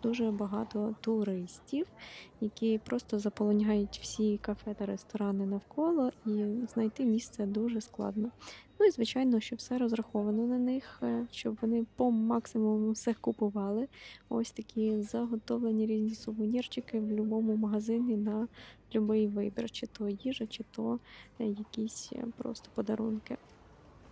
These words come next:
Відразу відповім і на питання, яке всіх хвилює, це расизм, ксенофобія.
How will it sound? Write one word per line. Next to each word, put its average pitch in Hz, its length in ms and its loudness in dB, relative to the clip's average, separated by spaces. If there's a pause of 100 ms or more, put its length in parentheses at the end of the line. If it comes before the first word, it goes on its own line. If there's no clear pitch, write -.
(460)
Відразу 254 380 4
відповім 240 560 6
і 226 60 8
на 214 100 4
питання, 233 480 2
яке 214 200 0
всіх 214 260 -2
хвилює, 208 560 2
це - 340 -2 (460)
расизм, 233 460 2
ксенофобія. 247 920 2